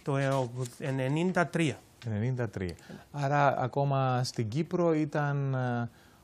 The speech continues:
Speaker 2: ο κύριος Πρωτοπαπάς και προσπαθούσε να φέρει λίγο μαζί με την Εκκλησία της Κύπρου, γιατί ήταν
Speaker 1: Ω-
Speaker 2: εδώ και μας τα είπε,
Speaker 1: Όχι.
Speaker 2: ε, το ίντερνετ στην Κύπρο. Στην Κύπρο, σιγά σιγά.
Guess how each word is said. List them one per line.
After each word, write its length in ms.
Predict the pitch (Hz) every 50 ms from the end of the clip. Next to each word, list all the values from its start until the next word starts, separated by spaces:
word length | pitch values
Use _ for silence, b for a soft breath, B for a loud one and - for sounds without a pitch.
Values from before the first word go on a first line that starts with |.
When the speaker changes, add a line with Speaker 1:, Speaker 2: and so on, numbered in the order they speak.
| B B -
Speaker 2:
ο 40 | 123
κύριος 200 | - 143 143 -
Πρωτοπαπάς 580 | - 139 120 123 120 120 107 143 156 170 -
και 100 | - -
προσπαθούσε 880 | 135 143 135 - - 135 123 - 160 151 - - 156 151 151 147 143 139 135
να 220 | 135 131 127 123
φέρει 460 | 120 - - 151 151 143 143 143 135
λίγο 560 | 131 135 139 139 131 135 139 135 131 127 127 123
μαζί 220 | 123 123 120 127
με 80 | 131 127
την 140 | 120 123 120
Εκκλησία 360 | 117 - 123 113 - 143 127
της 160 | 113 117 110
Κύπρου, 280 | - - 151 151 - 156
γιατί 180 | 139 117 117
ήταν 180 | 135 - 113 107
Speaker 1:
Ω- 20 |
Speaker 2:
εδώ 160 | 104 101 113 107
και 100 | 113 110
μας 180 | 101 101 -
τα 120 | - 101 98
είπε, 320 | 120 139 151 175 180 180 B B B B 196
Speaker 1:
Όχι. 180 | 165 - - - -
Speaker 2:
ε, 440 | 123 120 123 123 123 123 127 127 123 -
το 140 | - 135 127
ίντερνετ 560 | 135 160 170 - - 175 160 160 165 160 160
στην 380 | - - - - 143 139 135 110
Κύπρο. 600 | 104 131 135 104 - - 104 98 85 85 - - - -
Στην 320 | - - - 131 120 120 113
Κύπρο, 340 | 101 113 - - 98 90 92
σιγά 440 | - - 143 117 113 131 117 110
σιγά. 440 | 107 - 113 92 87 92 90 90 107